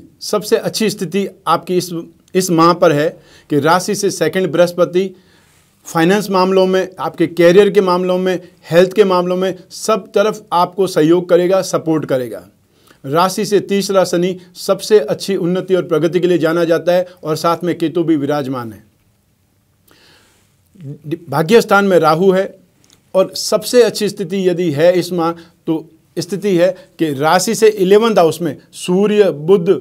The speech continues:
मंगल और शुक्र सबके सब एक साथ में इलेवंथ हाउस में और राशि से ग्यारहवें भाव में सभी ग्रह अपना एक्सट्रीम सक्सेस वाला भाव रखते हैं,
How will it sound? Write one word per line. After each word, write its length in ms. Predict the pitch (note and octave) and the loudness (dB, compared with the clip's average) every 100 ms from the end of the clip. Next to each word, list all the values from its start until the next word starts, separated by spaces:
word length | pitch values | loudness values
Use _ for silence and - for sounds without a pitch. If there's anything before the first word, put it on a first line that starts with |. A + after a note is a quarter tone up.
| - | -4
मंगल 440 | D3 D3 F3+ F#3+ G3+ | -6 0 2 2 0
और 200 | F3 D#3+ | -2 -4
शुक्र 480 | - F3+ G3 D#3 - - | -2 -4 0 -2 -4 -12
सबके 500 | - - G#3 G#3 G#3+ | -10 -2 -2 0 -2
सब 300 | G3+ - - F#3 | 0 -2 -2 -2
एक 180 | F#3 F#3 | 0 0
साथ 240 | F3 E3 | -2 -4
में 80 | F3+ | -6
इलेवंथ 300 | E3 F3+ F3+ | -2 -2 -2
हाउस 240 | D#3 C#3+ | -2 -2
में 60 | F3 | -2
और 120 | D#3 | 0
राशि 300 | D3+ E3 F#3+ | 0 -2 -2
से 160 | F#3+ D#3 | -2 -2
ग्यारहवें 420 | D3 D#3+ F3+ D3+ | 0 -2 -2 -2
भाव 180 | D3 D3+ | -2 -2
में 160 | F3 F3 - | -4 -8 -14
सभी 360 | - F3+ E3+ A3+ | -4 0 0 2
ग्रह 380 | F#3 F3+ F3 - _ F3 | 4 4 2 -2 _ -4
अपना 520 | F3 F#3 G3 G3+ F#3+ F3+ | -4 -4 -2 -2 -4 -6
एक्सट्रीम 480 | F3 - - A3+ G#3+ | -6 -6 -4 -2 -2
सक्सेस 420 | G3 F#3 F#3 F3 | -4 -4 -6 -2
वाला 220 | D#3+ E3 | 0 0
भाव 240 | C#3+ C#3 D3+ | 2 2 2
रखते 240 | D3+ - | -2 -4
हैं, 140 | E3+ | -4